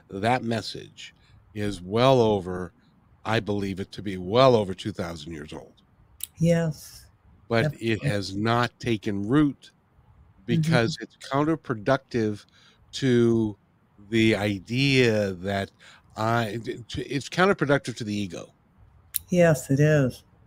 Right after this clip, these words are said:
Speaker 1: Because the ego says, "I'm powerful. I need to make more money. I'm gonna be better than you.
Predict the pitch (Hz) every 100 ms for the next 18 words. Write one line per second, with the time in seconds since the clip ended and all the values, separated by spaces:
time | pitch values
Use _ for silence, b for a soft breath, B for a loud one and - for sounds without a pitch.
0 | _ _ _ 113 - 110 95 117 170 196
1 | 143 104 - 95 76 71 76 - - _
2 | - 143 151 151 147 143 135 120 98 -
3 | 85 - - 131 151 147 143 143 131 131
4 | 127 110 120 117 110 80 67 b b b
5 | 110 127 143 135 135 135 131 113 127 120
6 | 113 110 101 90 78 -